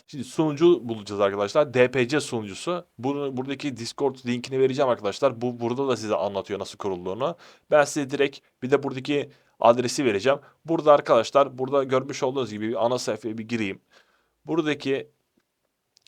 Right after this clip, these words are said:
sitede arkadaşlar maplar var, araç modları var. Mapları geliyorsunuz arkadaşlar. Ben, ben de şu an bu Shoto Rival Proje sıfır dokuz bir yüklü.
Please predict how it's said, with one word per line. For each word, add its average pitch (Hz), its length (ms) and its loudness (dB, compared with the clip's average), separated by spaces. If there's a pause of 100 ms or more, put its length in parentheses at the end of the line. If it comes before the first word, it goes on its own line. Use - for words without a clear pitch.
(320)
sitede 151 420 2
arkadaşlar 123 520 4
maplar 123 560 6
var, 113 280 6
araç 131 340 6
modları 123 340 2
var. 120 200 8 (160)
Mapları 147 420 4
geliyorsunuz 147 440 0
arkadaşlar. 107 640 0 (580)
Ben, 143 280 4
ben 139 300 4
de 156 80 -2
şu 156 200 4
an 143 180 6 (220)
bu 151 300 0 (180)
Shoto 147 560 0
Rival 135 420 4
Proje 131 420 2
sıfır 131 480 -8
dokuz 123 300 -6
bir 127 260 -4
yüklü. 107 540 -4